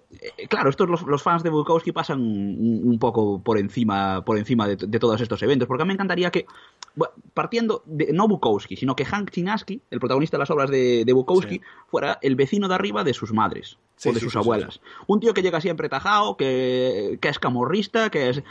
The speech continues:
Speaker 1: que es un hijo de puta, que mea en el portal
Speaker 2: Sí.
Speaker 1: <laughs> cuando
Speaker 2: Es
Speaker 1: no
Speaker 2: que,
Speaker 1: caga
Speaker 2: es que yo,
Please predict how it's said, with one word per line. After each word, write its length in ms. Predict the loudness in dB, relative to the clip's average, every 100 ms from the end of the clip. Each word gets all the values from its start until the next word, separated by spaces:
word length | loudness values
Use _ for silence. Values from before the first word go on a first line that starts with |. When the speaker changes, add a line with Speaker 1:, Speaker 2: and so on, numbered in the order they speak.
| -6
Speaker 1:
que 80 | -4
es 80 | -2
un 100 | -2
hijo 180 | 0
de 80 | 0
puta, 280 | 2 2 2
que 80 | 0
mea 100 | 0
en 80 | 2
el 100 | 2
portal 480 | 2 2 4 4 4
Speaker 2:
Sí. 220 | 0 -2 -4 -4
Speaker 1:
<laughs> 100 | -4
cuando 240 | -2 0
Speaker 2:
Es 40 |
Speaker 1:
no 80 | 0
Speaker 2:
que, 80 | 0
Speaker 1:
caga 280 | 0 -2 -6
Speaker 2:
es 100 | -8 0
que 80 |
yo, 80 | 2